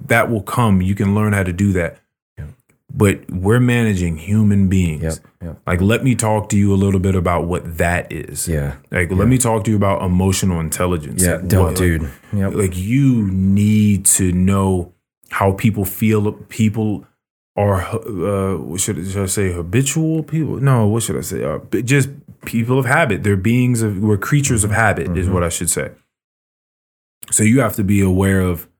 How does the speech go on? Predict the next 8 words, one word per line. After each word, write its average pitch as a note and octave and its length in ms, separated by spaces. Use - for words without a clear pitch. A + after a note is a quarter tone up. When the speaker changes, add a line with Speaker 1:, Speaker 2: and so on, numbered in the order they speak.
Speaker 1:
scheduling G#2+ 720
people, - 400
Speaker 2:
Mm-hmm. D#2+ 200
Speaker 1:
like, F#2 120
what G2 300
people, G#2 420
you A#2 320
are, G2+ 420